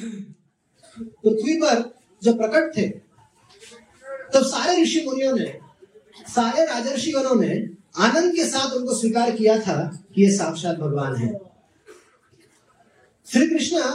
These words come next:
जो स्वयं भगवान है, परब्रह्म है, परमात्मा है, उनके, उनको जो तत्वतः जानता है,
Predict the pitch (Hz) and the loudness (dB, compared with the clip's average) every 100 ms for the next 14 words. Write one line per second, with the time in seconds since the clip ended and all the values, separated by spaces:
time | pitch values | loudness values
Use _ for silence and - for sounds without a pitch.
0 | - _ _ _ - 185 165 151 147 - | -8 _ _ _ -6 -6 -4 -8 -12 -16
1 | - _ 160 247 240 240 294 277 - - | -20 _ 0 2 2 0 -2 -4 -8 -12
2 | - - _ _ _ - 196 233 247 254 | -20 -20 _ _ _ -2 0 2 2 0
3 | 208 - - _ _ 208 208 233 247 226 | 0 -2 -10 _ _ 0 2 2 2 0
4 | 196 196 - - 202 226 190 160 - - | 0 -2 -6 -14 -6 -2 0 0 -4 -8
5 | - _ _ _ _ _ _ _ _ _ | -18 _ _ _ _ _ _ _ _ _
6 | _ 233 247 330 285 269 - - _ _ | _ 4 4 4 2 0 -4 -12 _ _
7 | 190 180 170 160 160 - 226 233 311 302 | -6 -4 -2 -6 -8 2 4 4 2 0
8 | 277 233 254 262 269 208 202 214 262 208 | 0 -2 0 0 0 0 0 0 2 2
9 | 190 226 | 2 -2